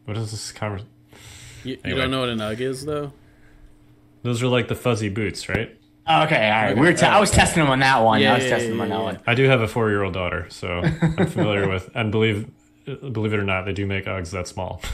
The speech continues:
Speaker 1: <laughs>
Speaker 3: Oh, yeah.
Speaker 1: So, um,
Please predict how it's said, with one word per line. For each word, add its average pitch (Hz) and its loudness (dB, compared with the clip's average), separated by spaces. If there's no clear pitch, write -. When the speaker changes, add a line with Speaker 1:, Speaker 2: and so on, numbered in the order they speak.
Speaker 1:
<laughs> - 2
Speaker 3:
Oh, 202 4
yeah. 117 2
Speaker 1:
So, 107 -2
um, 98 -4